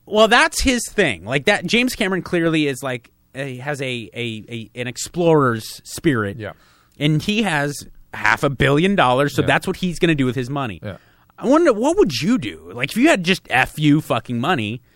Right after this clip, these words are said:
Speaker 1: and, and nowadays, that type of what, what is considered fuck you money,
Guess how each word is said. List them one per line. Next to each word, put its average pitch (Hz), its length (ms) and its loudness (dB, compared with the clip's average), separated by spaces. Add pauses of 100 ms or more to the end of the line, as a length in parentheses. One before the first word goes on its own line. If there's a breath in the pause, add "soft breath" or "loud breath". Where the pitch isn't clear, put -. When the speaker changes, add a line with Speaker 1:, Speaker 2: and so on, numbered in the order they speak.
(120)
Speaker 1:
and, 208 260 2
and 190 300 2
nowadays, 180 920 2 (1120)
that 156 420 2 (180)
type 185 340 2
of 165 160 0
what, 165 340 2
what 190 220 2
is 214 240 -2
considered 214 460 0
fuck - 340 0
you 185 100 -2
money, 220 380 -2